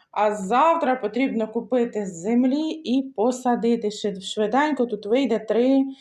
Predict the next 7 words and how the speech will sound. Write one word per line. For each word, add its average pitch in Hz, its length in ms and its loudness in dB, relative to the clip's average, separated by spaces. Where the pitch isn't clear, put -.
три 269 160 2
квітки. 220 600 -6
Вже 254 280 4
дітки 220 420 0
хотять 226 580 2
ставляти 214 680 2
ялиночку. 247 1080 0